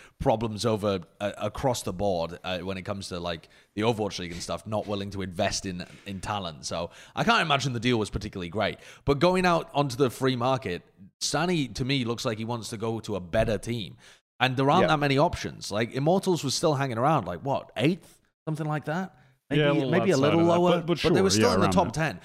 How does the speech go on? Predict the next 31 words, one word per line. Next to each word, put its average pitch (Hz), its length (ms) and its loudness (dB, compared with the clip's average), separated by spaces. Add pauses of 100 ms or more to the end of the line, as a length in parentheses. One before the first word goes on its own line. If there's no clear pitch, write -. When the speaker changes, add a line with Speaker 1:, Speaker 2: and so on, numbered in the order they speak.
(160)
Speaker 1:
There 151 100 2
aren't 190 180 2
that 170 160 2
many 151 200 0
teams 139 320 -2
that 110 100 -8
you 101 100 -10
can 110 140 -8
go 127 200 4
to 95 260 -2
that 87 100 -4
would 107 280 0
be 107 340 -2 (760)
Speaker 2:
Better. 117 220 -4
Speaker 1:
attractive 131 600 -2
options, 95 480 -2
and 104 100 -6
I 113 80 -2
think 143 160 -2
Xset 147 360 0
is 117 120 -4
clearly 123 480 0
one 104 220 0
of 90 140 -6
them 85 140 -8
that 80 120 -8
would 101 260 -4
be 101 140 -4
an 92 80 -8
attractive 92 420 -8
option. - 380 -8